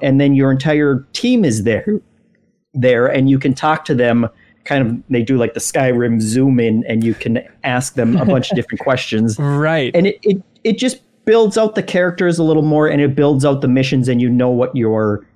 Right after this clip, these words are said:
Speaker 1: you know what your, your ultimate goal is. You know, like, from, from the very beginning, you just have a picture of a dude's head there. It's like, "We gotta go f-, we gotta go find that guy, and we gotta kill him." And, and you're kind of filling out all the different evidence and missions around it. And the,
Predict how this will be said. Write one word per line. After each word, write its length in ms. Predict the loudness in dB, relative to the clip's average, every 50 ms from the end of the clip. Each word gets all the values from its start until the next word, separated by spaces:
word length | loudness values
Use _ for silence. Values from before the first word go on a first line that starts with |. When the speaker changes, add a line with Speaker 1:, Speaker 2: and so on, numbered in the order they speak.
| _ _ _ _ _ _ _ _ _ _ _ -8
Speaker 1:
you 220 | -2 0 2 4
know 160 | 4 4 4
what 100 | 2 2 2
your, 220 | 0 0 0 -2 -6 -4 0
your 200 | 0 2 2 2
ultimate 460 | 2 0 0 0 0 0 0 0 0
goal 380 | 0 2 2 2 2 2 0 0
is. 260 | -2 -2 -4 -4 -2
You 100 | 0 2
know, 80 | 2
like, 220 | 2 2 0 0 0
from, 200 | 0 0 0 0 -2
from 200 | -2 -2 0 0
the 80 | 2 2
very 180 | 2 2 2 2
beginning, 400 | 2 2 2 2 2 2 2 2
you 80 | 2
just 160 | 2 0 0
have 120 | 0 0 -2
a 60 | -2
picture 340 | -2 -2 -4 -2 -2 0 0
of 80 | 0
a 40 | 0
dude's 440 | -2 0 0 2 2 2 2 0 0
head 240 | 0 0 0 2 2
there. 320 | 2 2 2 2 0 -4 -8 -18 _
It's 120 | -4 -2
like, 100 | -2 0
"We 160 | 2 2 2 2
gotta 200 | 4 2 2 2
go 240 | 2 2 2 0
f-, 160 | 0 -4 -10 _ _ -4
we 160 | 0 0 2
gotta 160 | 2 2 2
go 160 | 2 2 0
find 320 | 0 0 0 0 2 2 2
that 140 | 0 2
guy, 100 | 2 2
and 120 | 2 2 2
we 80 | 2 2
gotta 200 | 2 2 0 0
kill 320 | -2 -2 0 2 2 2
him." 160 | 2 0 0 -4 _ _ _ _ _ _ 0
And, 340 | 2 2 2 2 0 -2 -4 -2
and 160 | 0 2 2
you're 140 | 2 0 0
kind 240 | -2 -2 -2 0 0
of 180 | 0 -2 -4 _ _ _ _
filling 320 | -2 0 2 2 2 2
out 100 | 2 2
all 280 | 2 2 2 2 2 2
the 80 | 2 0
different 400 | 0 0 0 0 -2 -2 -2 -4 _ _ _ -4
evidence 460 | -2 0 2 2 2 2 2 0 0 -2
and 220 | -2 0 2 2
missions 400 | 0 0 0 -2 -2 -2 -2 -2 -2
around 360 | -2 -2 -2 0 0 -2 -2
it. 100 | -4 -6 -10 _ -20 -20 -12 _ 0
And 140 | 2 2 2
the, 160 | 2 0